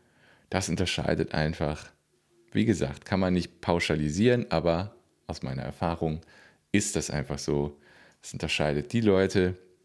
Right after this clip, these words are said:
die auch in der Offline-Welt Gas geben, in die Workshops kommen, von den Leuten, die nur online arbeiten. Immer und immer und immer wieder habe ich das erlebt.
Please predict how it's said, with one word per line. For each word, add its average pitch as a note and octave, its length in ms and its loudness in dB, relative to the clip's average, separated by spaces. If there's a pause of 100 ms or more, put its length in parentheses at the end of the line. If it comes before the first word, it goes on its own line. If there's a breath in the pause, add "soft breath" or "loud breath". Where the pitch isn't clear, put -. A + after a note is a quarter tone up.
die - 100 -6
auch - 140 -2
in D2 80 -2
der - 120 0
Offline-Welt D#2 580 0
Gas C#2 280 -4
geben, C#2+ 320 -2
in C2 100 -4
die C2+ 100 -4
Workshops D2 500 -2
kommen, C2+ 320 -6 (320 loud breath)
von C2+ 180 -8
den C2 160 -6
Leuten, B1+ 320 -8
die C2+ 100 -6
nur D2+ 360 0
online - 340 -6
arbeiten. - 480 -10 (260)
Immer A2+ 380 6
und D#2 240 -4
immer F2+ 340 2
und - 160 -8
immer D2+ 300 0
wieder C2+ 240 -4
habe C2+ 140 -8
ich - 80 -14
das - 180 -12
erlebt. - 400 -10